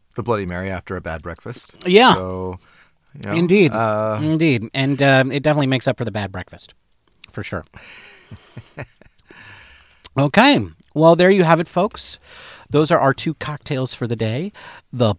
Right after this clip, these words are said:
Speaker 2: Bloody Mary and the Paper Plane. Uh, we'd like to thank you for joining us today.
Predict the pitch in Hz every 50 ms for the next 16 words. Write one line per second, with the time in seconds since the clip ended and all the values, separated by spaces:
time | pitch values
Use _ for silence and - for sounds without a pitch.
0 | _ _ - 113 104 104 107 107 104 107 101 95 92 87 87 101 147 202 226 -
1 | _ _ _ _ _ _ _ _ _ _ _ _ 247 240 262 294 - - - -
2 | - 101 - - - 117 143 - - - 175 175 180 175 156 120 101 85 82 87
3 | - _ _ _ _ _ _ - - _ - 101 95 87 82 82 85 87 92 92
4 | 101 104 - 113 - - 120 123 - 123 110 - 110 98 - 117 120 123 120 110
5 | 104 107 - - - - 95 101 87 92 127 180 220